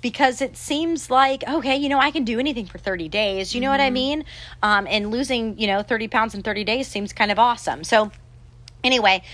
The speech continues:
Speaker 1: um, in, in reality, like, we need to just say, "Okay, this is really about eating food, eating all the food groups. We're not neglecting anything,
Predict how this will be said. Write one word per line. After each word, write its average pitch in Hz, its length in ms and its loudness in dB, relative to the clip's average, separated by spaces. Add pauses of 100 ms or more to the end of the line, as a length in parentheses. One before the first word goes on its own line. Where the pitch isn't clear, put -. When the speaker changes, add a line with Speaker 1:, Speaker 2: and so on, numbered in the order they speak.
(300)
Speaker 1:
um, 180 400 4 (260)
in, 208 380 0 (840)
in 220 200 -4
reality, 247 480 0
like, 208 220 2
we 196 160 -6
need 220 240 -4
to 220 100 -2
just 190 380 -4
say, 196 280 2
"Okay, 180 400 0 (360)
this 254 200 0
is 294 200 -2
really 208 500 -4
about 165 680 0 (1300)
eating 247 640 -4 (500)
food, 226 480 0 (1160)
eating 196 280 -2
all 190 140 6
the 262 80 2
food 202 240 -6
groups. 190 340 -6
We're 175 80 -6
not 170 240 -4
neglecting 190 640 -4
anything, 156 640 -8